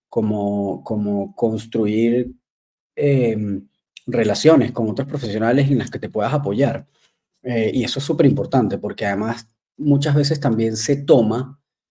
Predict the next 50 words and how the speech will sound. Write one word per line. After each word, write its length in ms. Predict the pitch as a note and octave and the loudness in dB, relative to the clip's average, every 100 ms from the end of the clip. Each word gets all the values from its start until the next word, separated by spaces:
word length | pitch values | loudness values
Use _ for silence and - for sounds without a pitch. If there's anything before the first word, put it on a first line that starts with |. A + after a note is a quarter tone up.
| _ | _
como 260 | - A2+ A2 | -2 0 2
la 140 | A2 | 2
búsqueda 420 | A2 A2+ A2+ D3+ C3 | 2 0 2 4 6
de 40 | |
ayuda, 260 | B2+ C#3+ B2 | 8 8 8
como, 560 | A2+ A2+ G#2 F#2 - _ _ | 6 0 0 -4 -8 _ _
como 260 | - A#2 A#2 | -2 2 4
una 360 | A#2 C3+ C#3 C3+ | 4 4 4 4
declaración 720 | B2+ B2+ A#2 A2 - A#2 G#2+ | 2 0 -2 -2 -4 -4 -2
de 80 | B2+ | -4
incompetencia 640 | B2 C#3 A#2 G#2+ G#2 - | 0 0 0 -2 -4 -6
absoluta, 580 | C#3 G#2+ G#2 G2 F#2 F2 _ | -4 -4 -4 -6 -10 -14 _
¿no? 160 | G#2 A2 | -10 -10
Es 80 | |
como 200 | G#2+ A2+ | -6 -6
que... 200 | G2+ G2 F#2 _ _ _ _ _ _ _ _ - | -4 -6 -6 _ _ _ _ _ _ _ _ 0
y, 220 | D3 C3 | 4 6
y 60 | A#2+ | 6
no 100 | B2+ | 4
necesariamente. 840 | C3 D3 - C3 D3+ B2+ - G2 - _ _ _ _ _ - | 4 2 2 4 6 4 0 -8 -10 _ _ _ _ _ -10
Eh, 240 | A#2 A2+ A2 | -6 -4 -2
yo 120 | A#2 | 0
siempre 240 | C3+ A#2 | 0 2
lo, 200 | D3+ D3+ | 2 0
yo 180 | B2+ B2+ | -2 -2
siempre 340 | - F#3 F#3 | 0 0 0
comparo 380 | G3+ B2+ C3 C#3 | 2 2 4 2
esta, 220 | D3 F3+ C#3 | 0 -2 0
yo 140 | C3 | -2
siento, 300 | C3+ D3+ E3 | 0 -2 2
bueno, 320 | C3 A#2 G#2 - | 2 2 0 -4
hay, 160 | G#2+ - _ _ _ | -6 -6 _ _ _
obviamente 360 | A#2 A#2 B2 | -4 -2 -2
aquí 80 | A#2 | -2
tenemos 200 | C3 B2+ | 0 0
al 60 | C3+ | 0
psicólogo 340 | A#2+ G#2+ B2 | -2 2 4
que 40 | B2 | 4
lo 80 | G2 | 2
puede 140 | A2+ | 0
decir 180 | - A2 | 0 -6
mejor 360 | A2+ - B2+ | -8 -2 -2
tal 160 | C#3 B2+ | 0 -2
vez, 160 | C3 B2+ | -2 -4
porque 200 | C3+ G#2+ | -8 -2
lo 60 | |
ha 40 | G2+ | -2
visto 200 | G2+ A#2 | -4 -6
más 160 | A#2 | -6
en, 100 | B2 | -8